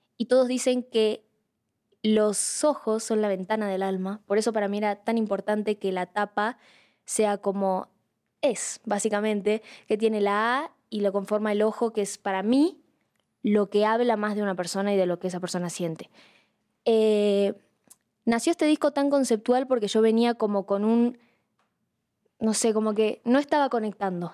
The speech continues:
esos tres puntos. Y sentí que a través de este disco y de la catarsis que hice en el estudio, pude llegar a esa conexión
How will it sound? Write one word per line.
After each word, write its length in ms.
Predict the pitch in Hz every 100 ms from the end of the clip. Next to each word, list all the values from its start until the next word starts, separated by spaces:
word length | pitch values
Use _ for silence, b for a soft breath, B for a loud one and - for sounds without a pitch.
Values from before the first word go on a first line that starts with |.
| -
esos 240 | 202 185
tres 140 | 180 175
puntos. 540 | 185 175 160 - -
Y 100 | -
sentí 280 | 208 214 220
que 80 | 240
a 40 |
través 280 | 240 220 220
de 80 | 226
este 220 | 214 214
disco 300 | 214 247 -
y 40 | 208
de 80 |
la 120 | 196 185
catarsis 440 | 185 214 226 220
que 100 | 202
hice 140 | 202
en 80 | 208
el 80 | 196
estudio, 540 | 175 - 226 240 254 B B B B -
pude 220 | 262 233
llegar 240 | 220 220
a 20 |
esa 140 | 214 214
conexión 580 | 202 190 - 214 247